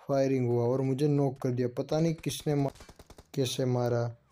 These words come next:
लेकिन भाई किधर से तो एक एम आई, फिर पता चला कि पास से एक गाड़ी निकली, उसने मार दिया और मेरे teammate कोई revive करने ही नहीं रहा रहे।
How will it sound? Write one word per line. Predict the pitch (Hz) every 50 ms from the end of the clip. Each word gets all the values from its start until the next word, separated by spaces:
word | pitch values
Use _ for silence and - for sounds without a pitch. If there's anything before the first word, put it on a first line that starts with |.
| _ _ - _ -
लेकिन | 135 131 127 135 135 135 127
भाई | 139 135
किधर | 131 135 - _ _ - 131 127 139 135
से | 123 139 139
तो | 135 - 139
एक | 135 135 127 131 -
एम | 135 127 123
आई, | 123 120 127 127 123
फिर | 127 - 131 131
पता | 127 135 123 - 135
चला | 127 139 127 131 131
कि | 127 135 131 135
पास | - 127 123 120 - -
से | 135
एक | 131 127 127 131
गाड़ी | 135 135 131 127 127 127
निकली, | 127 127 127 127 131 139 139 - - - -
उसने | 139 - - - 143 139 139
मार | 139 131 127 120 117 117
दिया | 117 120 123 127 139 - - - - - - - _ _ _ _ _ _ _ _ _ _ _ _ _ _ _ _ _ -
और | 139 131 131 127 127
मेरे | 127 131 127 127 127 127
teammate | - 135 127 127 123 123 123 127 127 127 - - _ _ -
कोई | - 135 127 123 117
revive | 120 117 117 117 117 117 113
करने | 117 - 117 123 123 123
ही | 127 131 131
नहीं | 131 131 131 131
रहा | 127 127 127 127
रहे। | 123 123 123